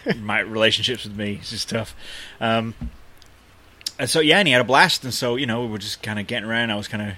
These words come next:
Speaker 2: you know, showing him some tricks and shit, and, you know, do this and do that. And, uh,
Speaker 1: Like your dance moves?
Speaker 2: Yeah, like my, my funky moves, the funkiest that I have, really. So you got the top shelf gear.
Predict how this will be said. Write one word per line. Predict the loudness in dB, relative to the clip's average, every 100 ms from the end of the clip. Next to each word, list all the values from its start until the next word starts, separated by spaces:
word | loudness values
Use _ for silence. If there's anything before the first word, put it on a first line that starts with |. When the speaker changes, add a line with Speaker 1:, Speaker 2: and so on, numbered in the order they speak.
| -10
Speaker 2:
you | -8
know, | -6 -8 -14 -20 -20 _ -16
showing | -10 -6 -6
him |
some | -8 -4
tricks | -2 0 -2 -6 -12
and | -8
shit, | -8 -4 -4 -6
and, | -14 -16 -16
you | -12
know, | -10 -8
do | -8 -8
this | -8
and | -10
do | -12
that. | -10 -12 -14 -18
And, | -16 -12 -8
uh, | -6 -6
Speaker 1:
Like | -4
your | 0
dance | 0 2
moves? | 0 0 -2 -8 -12 -16 -20 -20 -4
Speaker 2:
Yeah, | 2 2 0
like | -6 -6 -6
my, | -6
my | -6 -8
funky | -8 -8 -8
moves, | -10 -10 -12 -14
the | -8
funkiest | -6 -6 -8 -8 -8 -8
that | -10 -16
I |
have, | -14 -14 -14 -20 -20
really. | -16 -16 -18 -20 -20 -20 -20 -20 -20 -20 -20 -20 -20 -20 -20 -12 -12 -12 -20 -20 -14
So | -10
you |
got | -10
the | -8
top | -8 -6
shelf | -8 -10
gear. | -12 -16